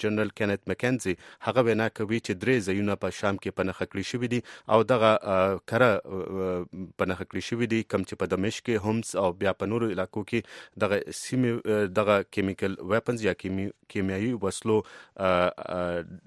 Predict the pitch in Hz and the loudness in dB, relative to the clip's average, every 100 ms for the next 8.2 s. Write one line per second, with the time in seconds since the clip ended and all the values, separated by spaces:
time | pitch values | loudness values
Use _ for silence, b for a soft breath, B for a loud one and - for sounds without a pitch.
0 | 90 - 107 101 95 - 104 117 117 113 | -8 -4 0 2 0 0 2 4 6 6
1 | 95 95 - 85 85 101 92 90 - 98 | 4 2 0 -8 -2 -2 0 -4 -2 -2
2 | 95 95 92 104 - 92 87 - - - | -2 -4 -6 -12 -8 -4 -4 -2 -2 -2
3 | 135 113 107 B B - 104 110 95 - | 0 2 2 B B -2 4 4 4 2
4 | 92 92 - _ - 98 98 101 131 127 | 0 0 -4 _ -4 -2 0 -2 0 2
5 | 127 151 B B - 127 - 135 127 120 | 2 -2 B B -4 -2 2 4 2 2
6 | 113 104 113 113 90 98 107 113 104 - | 0 2 0 -2 -4 -6 -2 2 2 2
7 | 104 101 92 92 90 90 - 92 92 - | 0 0 -2 2 2 0 -2 -6 -6 -6
8 | - | 2